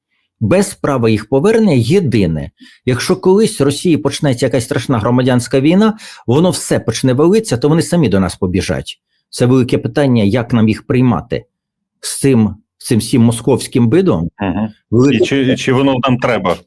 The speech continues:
Speaker 1: Так, оце вже тоді виникне інше питання. Україна вже звикне жити зовсім в інших, е, моментах, а це ж буде ще й те, що приїхало туди. Це навіть не питоме те населення, яке змирилося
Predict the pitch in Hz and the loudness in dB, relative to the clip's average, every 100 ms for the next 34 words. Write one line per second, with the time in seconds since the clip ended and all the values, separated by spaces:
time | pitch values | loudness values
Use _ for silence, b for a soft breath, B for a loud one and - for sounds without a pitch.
0 | - 165 113 135 180 196 202 208 196 196 | -2 0 2 2 2 2 2 2 2 2
1 | 202 190 240 - 113 - 110 117 117 143 | 2 2 2 2 -2 0 2 2 2 2
2 | 185 160 151 131 185 131 101 156 143 120 | 2 2 2 2 0 0 0 0 0 0
3 | 151 - 143 139 117 113 B B B - | 0 0 2 2 0 -4 B B B -2
4 | 123 120 120 117 110 110 110 123 143 233 | 2 2 2 2 2 0 0 2 2 0
5 | 233 - - 160 143 160 151 156 151 175 | 0 -4 -2 -2 0 0 0 -2 -2 -2
6 | 151 120 - 123 104 180 - 165 98 - | -2 -4 -2 -2 0 -2 0 0 0 -2
7 | 95 87 - 151 160 - 143 156 - 139 | -6 -6 -2 0 -2 0 -2 0 -2 -2
8 | 175 226 165 - 139 131 - 143 110 113 | 0 0 0 0 -2 -2 0 2 2 0
9 | 107 113 92 123 139 95 87 - | 0 -2 0 0 2 0 -2 -6